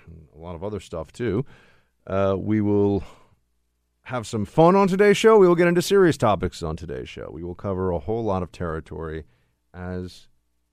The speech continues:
is our tendency. Uh, Trump's tax plan is out today. Get into some of the details of that. I, I'll tell you what I think about it. I don't know, uh, how,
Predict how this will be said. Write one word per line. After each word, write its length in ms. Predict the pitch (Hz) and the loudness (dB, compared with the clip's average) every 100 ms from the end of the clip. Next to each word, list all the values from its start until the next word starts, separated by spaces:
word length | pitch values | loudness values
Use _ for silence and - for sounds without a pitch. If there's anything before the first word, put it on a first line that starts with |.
| _ _ | _ _
is 340 | 76 80 76 - | -20 -18 -20 -20
our 400 | 73 76 73 87 | -20 -16 -8 -8
tendency. 880 | 92 - 208 190 87 71 - 50 - _ _ _ _ _ _ | -8 -6 -4 -2 -2 -6 -14 -20 -20 _ _ _ _ _ _
Uh, 140 | - 98 | -8 -6
Trump's 360 | - 180 160 | 0 0 0
tax 320 | - 151 151 - | -2 -2 -2 -4
plan 380 | 151 143 147 | 0 2 4
is 160 | 147 139 | 4 2
out 260 | 143 147 - | 2 0 -4
today. 480 | 120 120 120 208 - _ _ _ _ _ | -2 0 0 -4 -12 _ _ _ _ _
Get 80 | - | -18
into 120 | 80 | -18
some 180 | - 80 | -16 -16
of 60 | 78 | -16
the 80 | |
details 320 | 80 80 64 - | -18 -18 -18 -18
of 100 | - | -16
that. 260 | 71 90 | -10 -6
I, 140 | 101 - _ _ _ _ | -6 -8 _ _ _ _
I'll 60 | - | -6
tell 140 | - | -2
you 100 | 107 | 0
what 80 | 82 | -2
I 60 | 71 | -6
think 260 | - 120 | -2 -2
about 360 | 120 104 113 113 | 0 0 2 2
it. 120 | 113 | 0
I 100 | 78 | -2
don't 160 | 78 76 | -8 -12
know, 280 | 65 - - | -16 -18 -18
uh, 260 | 69 - 82 | -18 -18 -14
how, 360 | 107 104 90 | -6 -4 -4